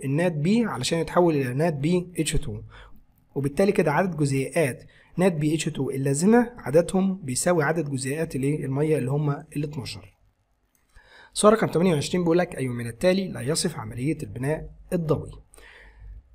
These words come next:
ألف، زيادة شدة الإضاءة لحين معين، لحد معين يزود من معدل البناء الضوئي،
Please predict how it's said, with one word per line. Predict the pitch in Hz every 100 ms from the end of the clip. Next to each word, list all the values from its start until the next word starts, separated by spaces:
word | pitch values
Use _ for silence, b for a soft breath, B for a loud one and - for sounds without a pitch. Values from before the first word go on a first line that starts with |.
| - -
ألف، | 208 233 - - _ _ _
زيادة | 127 143 180 147
شدة | - 180 165 147
الإضاءة | 123 139 165 - -
لحين | 120 170 170
معين، | 143 127 160 143 117 104 - - -
لحد | 127 - 170
معين | 135 123 170 143 117 120
يزود | 120 156 175 131
من | 123
معدل | 120 131 170 147
البناء | 120 147 175
الضوئي، | 156 175 214 214